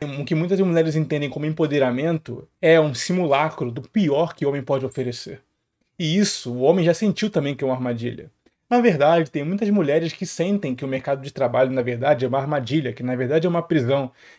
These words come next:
que na verdade trabalhar para se sustentar nunca foi exatamente um privilégio. E que esses dez, cinco ou um por cento das pessoas que conseguem ter uma vida confortável trabalhando muito pouco, são justamente dez, cinco ou um por cento, não são a maioria.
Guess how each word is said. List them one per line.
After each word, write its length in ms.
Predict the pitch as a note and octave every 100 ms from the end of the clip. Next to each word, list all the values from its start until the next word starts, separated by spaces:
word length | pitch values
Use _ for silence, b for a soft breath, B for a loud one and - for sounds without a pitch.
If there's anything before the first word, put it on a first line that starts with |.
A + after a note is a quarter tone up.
| -
que 80 |
na 100 | C#3+
verdade 280 | C3+ C3+ D3
trabalhar 640 | - D#3 B2+ C3 D3+ D#3 -
para 160 | C3+
se 100 | C3
sustentar 640 | - D#3 F3+ D3 E3+ D3+
nunca 420 | C3 F#3 G3+ F#3+ D3
foi 320 | - E3+ F3
exatamente 380 | C3+ C#3 D3 D3
um 80 |
privilégio. 580 | C3 C3 B2+ A#2+ A2 A2 - B B
E 80 | D#3
que 140 | D#3
esses 360 | G3+ A3 B3 E3+
dez, 460 | C3+ C#3+ D#3 D3 -
cinco 480 | - D#3 D#3 D3
ou 120 | C#3 G3
um 60 |
por 180 | G#3 E3
cento 200 | - D#3+
das 100 | D#3
pessoas 560 | - C3+ - B2 A#2+ - B B -
que 160 | -
conseguem 500 | A#2+ D3 A#2 E3 E3
ter 160 | D#3 D#3
uma 260 | D#3 D3
vida 220 | C3+ D3 D3
confortável 880 | F#3 G3 - - - C3+ B2 A#2+ -
trabalhando 360 | E3+ D3 D3+
muito 260 | D3 E3 A#2+
pouco, 420 | E3 F#3 F#3 B2 B B B B -
são 160 | B3
justamente 480 | G#3 C4 G#3 A3 A3+
dez, 320 | E3+ D#3+ G#3
cinco 340 | - G#3 A#3 B3
ou 160 | C4+ A3+
um 80 | F#3+
por 160 | -
cento, 360 | - E3+ D#3 -
não 100 | F#3
são 200 | F#3+ G3
a 40 |
maioria. 480 | F3+ D3 C3 B2 A2